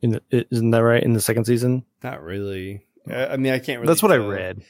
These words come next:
Speaker 2: They, they did a, a little bit of a time jump because she's,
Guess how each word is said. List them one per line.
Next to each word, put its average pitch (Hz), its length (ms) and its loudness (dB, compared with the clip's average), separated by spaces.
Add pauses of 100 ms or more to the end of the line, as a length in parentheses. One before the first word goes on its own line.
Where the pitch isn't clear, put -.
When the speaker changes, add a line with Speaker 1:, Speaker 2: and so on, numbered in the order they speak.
(320)
Speaker 2:
They, 139 260 0
they 131 300 -4
did 143 260 -2
a, 101 180 -2 (240)
a 120 120 -2
little 135 240 -2
bit 123 120 -2
of 95 120 -4
a 92 80 -6
time 92 400 -10
jump 95 360 -12
because 101 600 -4
she's, - 600 -4